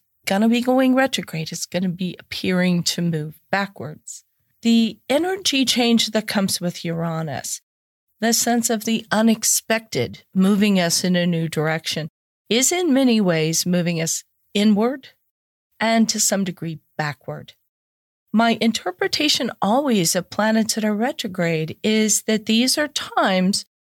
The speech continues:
when we are invited to go within, to find out what we think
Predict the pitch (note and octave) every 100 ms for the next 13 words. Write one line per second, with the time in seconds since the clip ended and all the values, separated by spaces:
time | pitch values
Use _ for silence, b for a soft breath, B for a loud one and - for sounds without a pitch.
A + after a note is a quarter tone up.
0 | _ _ _ A3 A#3+ A#3 A#3 D#3 G3 B3+
1 | C4 B3+ A#3 G3 G#3 G3+ F#3 - F3+ -
2 | F3 E3+ E3+ E3 - _ D#3+ F3 D#3+ -
3 | F#3 D#3 C#3+ C#3+ _ _ _ _ _ -
4 | G#3 - A#3+ B3 A#3+ - - A3+ - F#3+
5 | F#3 A3 A#3 A3+ - - F3 F2 - -